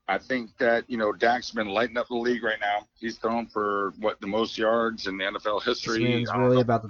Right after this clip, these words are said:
Speaker 2: take mine right now. This man, go ahead, go ahead, go ahead.
Speaker 1: <laughs> So Dak's gonna throw for under three hundred yards.
Speaker 2: Oh.
Speaker 1: They're gonna get the running game going.
Speaker 2: Okay.
Speaker 1: Zeke is gonna run for two hundred plus yards and three touchdowns.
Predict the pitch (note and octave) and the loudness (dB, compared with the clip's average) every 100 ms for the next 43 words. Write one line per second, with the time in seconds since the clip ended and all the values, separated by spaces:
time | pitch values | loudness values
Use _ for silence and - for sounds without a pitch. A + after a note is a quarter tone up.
0 | - A#2+ A#2 A2+ A2 A2 A2 F#2+ A2+ A2+ | 2 2 2 0 0 -2 -2 -2 0 0
1 | G2 - B2 A#2+ A#2+ - A2+ C#3+ D#3 C#3 | -2 -6 -2 2 2 2 2 6 8 8
2 | D4+ - E3 G3 E3+ E3 - - - F3+ | 8 8 10 10 8 6 -2 -6 0 4
3 | E3 D3+ _ _ _ _ - C3 B2 A#2+ | 4 2 _ _ _ _ -6 4 8 10
4 | A#2 A#2 - G2+ F#2 A#2+ C3 - C#3+ C3 | 8 4 -4 -8 0 0 0 -4 -2 -2
5 | A#2+ C3+ C#3 C3 A2+ - B2+ D3 - D3 | 0 2 4 2 -2 0 -2 -2 -2 0
6 | C#3 D3 C#3+ C3+ C#3 C#3 F#3+ C4+ A3 C3+ | 0 -2 -2 0 6 8 10 12 12 12
7 | A#2 A2+ C3 - G#2+ A#2 C#3 D3 C3 D#3 | 12 4 -4 -6 -2 0 0 2 4 4
8 | E3+ D3+ C#3+ C3+ F3+ - _ - D3 - | 4 6 6 4 0 -10 _ 2 4 6
9 | G#4+ A#4 B4+ C3 - - - D3 C3+ C3 | 6 6 6 2 0 -4 -8 -6 2 4
10 | C#3+ - B2 - D#3 C3+ D#3 C#3+ - D#3 | 4 2 -4 -2 -2 -2 -2 -2 0 -2
11 | - C#3+ D3 C#3+ G#2+ F2+ - C3 B2 - | 0 0 0 -2 -4 -8 -6 -6 -4 -4
12 | A#2 - A#2+ G#2 E2 E2 | -6 -6 -4 -4 -4 -8